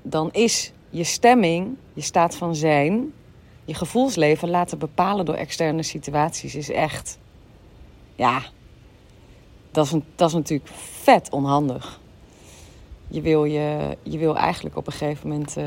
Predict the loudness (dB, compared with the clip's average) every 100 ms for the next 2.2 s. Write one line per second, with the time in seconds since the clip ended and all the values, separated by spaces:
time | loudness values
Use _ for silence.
0 | -6 -4 0 2 0 -4 -6 -6 -6 -4
1 | -4 -4 -2 -2 -2 -8 -10 -8 -10 -10
2 | -10